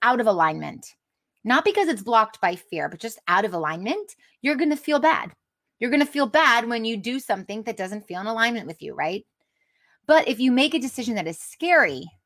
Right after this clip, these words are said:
but you know that it's good for you and that it will help you move you forward, like hiring the coach or joining that program or getting on the sales call,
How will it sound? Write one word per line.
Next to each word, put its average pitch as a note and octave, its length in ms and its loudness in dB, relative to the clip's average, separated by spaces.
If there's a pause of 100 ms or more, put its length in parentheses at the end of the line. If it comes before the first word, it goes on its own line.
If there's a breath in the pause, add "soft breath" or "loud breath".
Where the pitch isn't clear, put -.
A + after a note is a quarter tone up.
(640)
but F#3 200 -10
you F#3+ 100 -6
know A#3+ 500 4
that A#3 180 2
it's F3 200 -8
good A#3 220 0
for D#3+ 120 -8
you - 320 -10 (1120)
and G#3+ 380 0
that F3+ 160 -2
it D3+ 40 -6
will F3 60 -4
help G3 240 -2
you E3+ 80 -8
move E3 160 -10
you D#3+ 100 -12
forward, G#3+ 520 -2 (140)
like F#3+ 140 0
hiring G3 460 0
the D#3 80 -6
coach - 320 -10
or D#3+ 80 -10
joining G3 380 -2
that E3 160 -4
program - 500 -10
or F3 60 -8
getting G#3+ 320 0
on F3 100 -2
the D3+ 80 -8
sales - 320 -10
call, - 260 -8